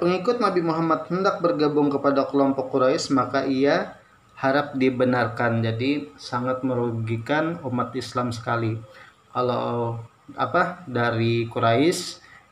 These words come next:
ingin mengikuti Nabi Muhammad, maka harus ada izinnya.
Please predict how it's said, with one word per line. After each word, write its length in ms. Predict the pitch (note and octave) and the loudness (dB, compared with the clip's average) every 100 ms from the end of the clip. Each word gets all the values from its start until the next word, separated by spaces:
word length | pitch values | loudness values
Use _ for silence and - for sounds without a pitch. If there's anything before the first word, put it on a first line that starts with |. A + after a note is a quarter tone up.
| C#3 | 0
ingin 320 | C3 B2+ A#2+ | 2 4 4
mengikuti 560 | A#2+ B2+ B2 B2 B2+ B2+ | 2 2 0 -2 0 0
Nabi 320 | B2 B2 A#2+ | 0 0 0
Muhammad, 720 | B2 A2+ B2 D#3+ A3 - - - _ | 0 2 4 4 2 0 -12 -20 _
maka 320 | - C3 D#3+ D#3+ | -10 -4 0 2
harus 800 | D3 C#3+ E3 G#3 - - - - _ _ _ _ - _ | 2 4 4 2 0 -6 -8 -14 _ _ _ _ -20 _
ada 720 | C#3+ C#3+ C#3 E3 E3+ E3+ - | 0 2 2 4 4 2 -4
izinnya. 800 | - D3+ B2+ C#3+ C#3 C#3 C3 - | -2 -2 2 4 6 4 2 -2